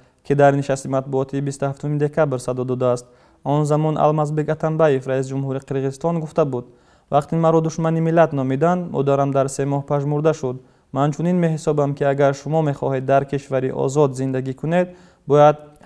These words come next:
ҳама барои суханҳояшон посух гӯянд". Кори рӯзноманигор овардани воқеият аст. Агар Орунбек супориши касеро иҷро мекард, бигзор он супоришгар ҷаримаро пардозад. Қаблан додгоҳ Орунбековро ба таҳқири раис ҷумҳур гунаҳгор дониста,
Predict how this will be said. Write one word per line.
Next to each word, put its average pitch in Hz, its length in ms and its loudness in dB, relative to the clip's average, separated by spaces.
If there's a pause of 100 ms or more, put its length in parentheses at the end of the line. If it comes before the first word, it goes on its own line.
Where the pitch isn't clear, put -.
ҳама 170 200 2
барои 139 260 2
суханҳояшон 135 720 -6
посух 147 360 -4
гӯянд". 131 300 -2 (460)
Кори 185 280 4
рӯзноманигор 160 680 2 (120)
овардани 135 480 2
воқеият 156 540 2
аст. 131 200 -4 (380)
Агар 151 320 6 (200)
Орунбек 156 560 0
супориши 147 520 -4
касеро 143 480 -2
иҷро 131 180 -4
мекард, 170 420 2
бигзор 135 380 -2
он 135 220 -4
супоришгар 135 640 0
ҷаримаро 151 480 0
пардозад. 135 640 2 (680)
Қаблан 160 400 4
додгоҳ 170 360 2 (140)
Орунбековро 151 680 2
ба 143 120 0
таҳқири 151 460 -4
раис 160 220 4
ҷумҳур 151 420 -2 (100)
гунаҳгор 143 420 2
дониста, 160 420 0